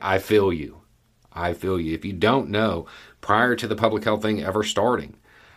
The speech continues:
I have videos on this topic when it comes to mandates. I don't like them. Now, this is a little different than what I've laid out when I talked about it before, because this isn't criminal.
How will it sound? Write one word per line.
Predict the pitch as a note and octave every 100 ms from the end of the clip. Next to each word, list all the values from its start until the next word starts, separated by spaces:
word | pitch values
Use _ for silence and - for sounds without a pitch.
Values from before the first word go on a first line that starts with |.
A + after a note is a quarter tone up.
| -
I | G2
have | C#3 G#2+
videos | B2 G2 D#2+ -
on | F#2+ F#2+
this | F#2+ E2+
topic | - A2 - - _ _ _ _
when | - F2+
it | F2+
comes | - F#2+ E2+ -
to | F#2
mandates. | F#2 G2 G2 - - - - - -
I | -
don't | B2 B2+ F#2+
like | G2+ F#2+ -
them. | D#2+ - - _ _ _ _ _ _ _ _ _ _ - - - -
Now, | A2 A2+ G#2+ -
this | G#2+ G3 C3 C3 - - - - - _ _ _ - -
is | A#2+ G2+
a | A2
little | G2+ G#2 C3
different | C#3 D#3 E3 F#3 - - _ -
than | F2+ G#2+
what | G#2+ G#2
I've | F#2+ F2+
laid | F#2 F#2+ F#2
out | C3+ G#2
when | F#2
I | F2+
talked | - D#3 D#3
about | D#2+ D#2
it | -
before, | - D#2+
because | F2 A#2 D3+
this | D#3+ -
isn't | D#3+ D#3+
criminal. | - G#2 E2+ E2 -